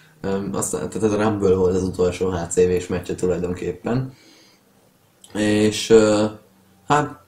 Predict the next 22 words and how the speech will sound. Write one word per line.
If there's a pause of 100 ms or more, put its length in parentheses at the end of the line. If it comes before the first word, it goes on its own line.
(180)
pár
strong
style
kicket
kiosztott, (440)
aztán
meg (220)
Ikarusszal
még
brawloltak
egy
kicsit
a, (460)
a
stage-en,
vagy
hát
ramp,
nem
tudom,
minek
hívjam,